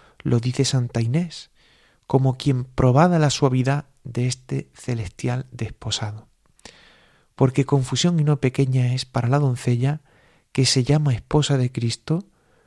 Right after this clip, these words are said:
no gustar más de las condiciones y suavidad de su esposo que si fuera una extranjera". Y dice con fuerza ahora San Juan de Ávila, "Oh, cuántos dolores ahorra la virginidad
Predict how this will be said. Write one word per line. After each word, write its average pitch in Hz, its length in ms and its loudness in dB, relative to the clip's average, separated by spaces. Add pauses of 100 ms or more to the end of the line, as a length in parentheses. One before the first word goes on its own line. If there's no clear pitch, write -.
(180)
no 160 160 4
gustar 147 460 0
más 139 440 0
de 139 80 -2
las 117 160 -4
condiciones 156 920 -4 (320)
y 131 100 -4
suavidad 131 420 2
de 143 100 -2
su - 160 -8
esposo 135 540 -6 (520)
que - 100 -4
si 123 160 -2
fuera 135 480 0 (400)
una 131 200 2
extranjera". 110 760 -10 (1080)
Y 151 80 4
dice 147 300 0
con 127 200 -4
fuerza 120 360 -8
ahora 117 360 -4 (140)
San - 240 -10
Juan 110 280 -6
de 110 100 -6
Ávila, 101 420 -12 (640)
"Oh, 165 220 2
cuántos 156 680 -4
dolores 143 800 -4 (280)
ahorra 156 380 2
la 185 120 -4
virginidad 147 680 -4